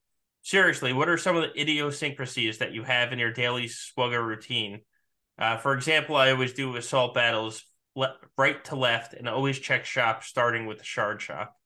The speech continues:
So what do you, what do you do that you don't necessarily have to do in the game, but just y-,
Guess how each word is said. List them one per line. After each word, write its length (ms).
So 140
what 140
do 60
you, 340
what 140
do 80
you 240
do 520
that 180
you 60
don't 220
necessarily 440
have 360
to 80
do 200
in 60
the 80
game, 420
but 160
just 300
y-, 260